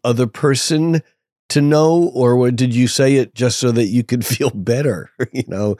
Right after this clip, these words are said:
um, about yourself?" Um, and, and, and I think oftentimes, um, you know, that Aries energy, um, is,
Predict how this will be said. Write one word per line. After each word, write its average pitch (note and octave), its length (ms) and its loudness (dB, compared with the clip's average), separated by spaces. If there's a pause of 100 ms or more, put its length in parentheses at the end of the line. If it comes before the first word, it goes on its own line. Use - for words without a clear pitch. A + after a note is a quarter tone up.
(380)
um, A2 480 2
about A#2+ 360 0
yourself?" B2+ 680 0 (500)
Um, G#2+ 500 2
and, B2 240 2
and, B2 180 2
and A#2+ 160 0
I A#2+ 120 2
think C#3 280 -2 (120)
oftentimes, A#2 1300 0 (360)
um, G#2 520 -2
you A2+ 160 0
know, G#2+ 180 0
that G#2+ 300 -4
Aries A#2 560 0
energy, G#2+ 640 -2 (380)
um, G2 540 -6
is, G2+ 520 -4